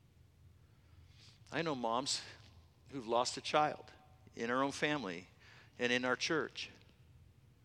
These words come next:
Yeah, you, you have to be strong. And that grief, that, that sorrow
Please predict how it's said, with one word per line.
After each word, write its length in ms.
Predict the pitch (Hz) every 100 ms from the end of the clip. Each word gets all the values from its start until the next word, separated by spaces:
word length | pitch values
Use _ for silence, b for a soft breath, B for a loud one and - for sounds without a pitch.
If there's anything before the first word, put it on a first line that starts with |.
| - - - - - -
Yeah, 140 | 120 139
you, 160 | 120 117
you 140 | 127 123
have 320 | 127 151 170
to 80 | 175
be 80 | 156
strong. 480 | - - 98 - - - - - - - - - - - - - - - - - -
And 140 | - 131
that 160 | 127
grief, 480 | 117 131 147 156 123
that, 240 | 131 120 -
that 140 | 123
sorrow 480 | - - 139 139